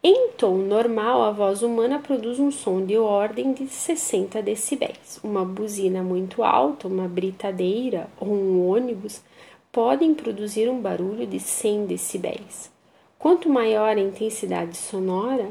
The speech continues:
menor o tempo necessário para que a exposição cause alguma perda de audição.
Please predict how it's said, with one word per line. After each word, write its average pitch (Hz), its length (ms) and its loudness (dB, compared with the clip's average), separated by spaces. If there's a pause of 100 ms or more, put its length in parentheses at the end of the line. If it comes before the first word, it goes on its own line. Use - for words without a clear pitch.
menor 240 760 0
o 320 100 -2
tempo 226 460 -2
necessário 208 840 -6
para - 220 -4
que 208 180 -10
a 214 40 -2
exposição 208 800 -6
cause 220 420 2
alguma 254 420 4
perda 214 480 2
de 214 60 4
audição. 220 640 -2